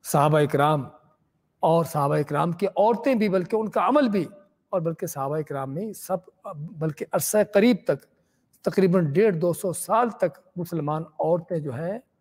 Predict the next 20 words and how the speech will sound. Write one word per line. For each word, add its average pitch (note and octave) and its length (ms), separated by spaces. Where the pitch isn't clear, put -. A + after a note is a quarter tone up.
इल्ला F3 360
मा D3 240
ज़हरा E3 400
मिन्हा, G#3 360
उनके G3+ 380
ऊपर F3 240
यही E3+ 260
था F3+ 180
कि - 160
वो F#3 200
जो F#3 140
ऊपर E3+ 300
का F3+ 200
बुर्का D#3+ 420
है, C3 180
ऊपर E3+ 280
की F#3+ 160
चादर E3 400
है, A#2+ 160
वो F#3 240